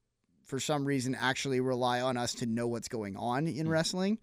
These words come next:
Speaker 1: Uh, you, first of all, you shouldn't do that. <coughs> Uh, second of all, they did five out of their eight first round matches today. They're doing the other three on SmackDown. So if you've ever wanted a reason to watch SmackDown,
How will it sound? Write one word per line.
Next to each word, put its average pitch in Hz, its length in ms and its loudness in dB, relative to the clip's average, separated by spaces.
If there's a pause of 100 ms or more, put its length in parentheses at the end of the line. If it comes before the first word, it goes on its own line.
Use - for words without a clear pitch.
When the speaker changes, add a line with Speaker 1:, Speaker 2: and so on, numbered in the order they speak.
(320)
Speaker 1:
Uh, 110 220 0
you, 117 140 -2
first - 280 -6
of 127 60 -2
all, 110 100 0
you 104 60 -2
shouldn't 123 260 0
do 101 120 -4
that. 98 260 0
<coughs> - 80 2 (320)
Uh, 127 400 6
second 151 360 2
of 139 100 0
all, 139 360 4 (180)
they 131 260 4
did 131 240 2
five 156 420 6
out 156 100 4
of 151 60 2
their 143 180 2
eight 139 240 2
first 135 320 -2
round 127 220 2
matches 120 460 0
today. 123 340 2
They're 120 140 0
doing 117 180 0
the 117 120 -2
other 120 200 -2
three 131 260 0
on 117 140 0
SmackDown. 117 800 -2
So 107 360 -6
if 113 120 -12
you've 113 200 -4 (160)
ever 208 600 10
wanted 190 360 8
a 180 40 8
reason 175 340 6
to 160 40 2
watch 151 320 4
SmackDown, 113 640 0